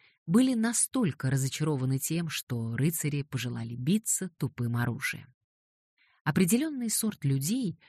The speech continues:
который в наши дни восхищается самыми страшными трагедиями, в те времена интересовался турнирами лишь в той мере, насколько эта забава являлась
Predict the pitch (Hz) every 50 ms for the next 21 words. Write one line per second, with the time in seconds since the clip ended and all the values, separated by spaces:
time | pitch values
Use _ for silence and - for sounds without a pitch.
0 | - _ _ - 143 143 147 139 143 131 135 139 131 - - 131 120 123 139 156
1 | 165 143 120 127 123 - - 127 120 - - 139 135 131 131 127 - - 131 123
2 | - - - - 196 220 220 208 190 190 190 185 - - - - 151 151 131 113
3 | - - - 98 110 143 - - 107 104 110 117 135 170 196 165 135 123 117 113
4 | 104 92 - - - - _ _ _ _ _ - - - - - 240 285 254 226
5 | 190 160 131 131 123 123 123 117 117 - - - 151 143 - 151 135 131 - -
6 | 131 123 135 131 131 - - - 117 - - 120 120 127 139 175 196 196 180 175
7 | 170 170 165 - - - - - 185 196 180 - - - - - 165 139 123 113
8 | 117 120 135 180 220 240 233 226 214 208 - _ - 147 143 143 - - 139 123
9 | 117 - - 120 117 - - 120 113 - 120 113 117 117 127 147 165 147 143 135
10 | 120 117 110 113 117 117 117 120 120 110 - -